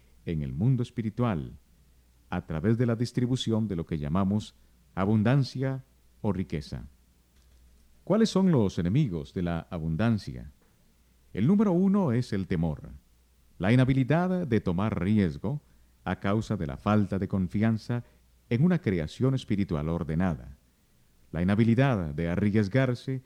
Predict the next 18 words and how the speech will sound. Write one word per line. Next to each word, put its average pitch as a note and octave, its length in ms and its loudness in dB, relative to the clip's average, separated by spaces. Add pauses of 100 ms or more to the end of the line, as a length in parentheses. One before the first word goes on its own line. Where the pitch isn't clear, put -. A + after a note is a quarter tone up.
(300)
por D#2+ 180 -6
falta D3+ 320 0
de D3 100 2
confianza B2+ 760 2 (340)
en F#2 180 0
una D3 240 2
creación E2 480 0
espiritual F#2 840 -2
ordenada, D#2 800 -6 (640)
la G#2 80 0
ausencia D3 400 4
de A#2 120 0
fe, F2 460 -4 (600)
miedo C#3 480 6
al C#3+ 80 2
fracaso C#3 560 2
o B2+ 60 2
conflicto, G#2+ 760 -2